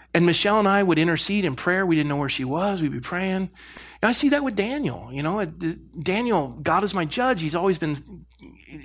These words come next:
self-governing. He'd go before the Lord. He'd come out and apologize for something we didn't even know he'd done. Amazing kid. And now he's eighteen, you know, and he's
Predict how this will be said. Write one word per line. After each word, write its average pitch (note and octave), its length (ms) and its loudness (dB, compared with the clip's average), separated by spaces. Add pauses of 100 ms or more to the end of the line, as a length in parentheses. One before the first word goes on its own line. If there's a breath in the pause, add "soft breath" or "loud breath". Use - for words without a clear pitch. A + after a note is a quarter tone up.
self-governing. F#3+ 920 0
He'd D3+ 180 0
go F3 140 4
before F3 460 0
the F3 100 4
Lord. F3 280 0
He'd F3 80 -6
come G3 180 0
out F#3+ 60 4
and F3 80 -2
apologize F#3 460 0
for D#3 80 -6
something F#3+ 220 -2
we F3+ 60 2
didn't F3+ 160 0
even D#3+ 180 0
know E3 120 2
he'd D3+ 120 -2
done. E3+ 320 2 (440 loud breath)
Amazing C#4+ 420 4
kid. D4+ 280 2
And F#3 140 4
now B3+ 180 2
he's A#3 280 2 (100)
eighteen, A3+ 560 0
you A3+ 80 2
know, A3 200 2
and A3 100 0
he's G3+ 240 0